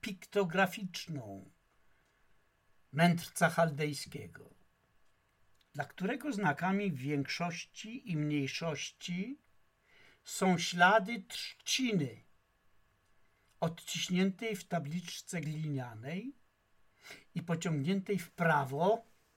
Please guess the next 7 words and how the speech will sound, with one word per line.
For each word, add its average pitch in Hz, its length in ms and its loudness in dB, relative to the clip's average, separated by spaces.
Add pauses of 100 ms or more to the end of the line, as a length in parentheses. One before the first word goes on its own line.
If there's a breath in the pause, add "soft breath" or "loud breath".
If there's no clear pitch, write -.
(720)
czy 190 140 2
w 170 80 -2
lewo. 147 400 -2 (1200)
Klin 233 500 4
klinem 175 720 2 (220)
zwalczony. 135 800 2 (1300)
Niemiecki 190 720 0